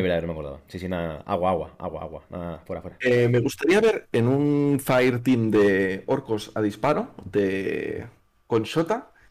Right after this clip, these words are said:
Speaker 2: ¿qué pasa si les pones esto? Porque podrías ponérselo a cinco tíos de estos para
Speaker 1: Sí.
Speaker 2: repetir más disparos.
Speaker 1: Eh, yo creo que esto lo va a jugar Lucas en algún punto, o sea que ya nos contará.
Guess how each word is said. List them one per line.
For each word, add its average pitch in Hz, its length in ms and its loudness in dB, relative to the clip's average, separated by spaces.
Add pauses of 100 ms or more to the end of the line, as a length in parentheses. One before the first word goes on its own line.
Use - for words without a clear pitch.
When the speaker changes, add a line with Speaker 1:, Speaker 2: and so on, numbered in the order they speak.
(160)
Speaker 2:
¿qué 139 100 -4
pasa 151 260 -4
si - 140 -10
les 113 160 -6
pones 104 300 -4
esto? - 300 -8
Porque 113 220 -4
podrías 110 340 0
ponérselo 110 460 -2
a 101 60 -2
cinco 101 340 -4
tíos 98 260 -4
de 98 60 -10
estos - 460 -16
para 127 160 -2
Speaker 1:
Sí. 117 60 -6
Speaker 2:
repetir 104 360 -8
más 104 160 -8
disparos. 104 340 -8 (720)
Speaker 1:
Eh, 104 520 -2
yo 117 80 -4
creo 151 120 -4
que 123 60 -8
esto 95 180 -10
lo 90 60 -4
va 82 80 -4
a - 40 -10
jugar 78 240 -8
Lucas 78 220 -12
en 85 60 -10
algún 78 220 -12
punto, 71 240 -18
o - 20 -18
sea 87 80 -18
que 73 60 -16
ya 73 80 -16
nos 73 100 -20
contará. 73 320 -18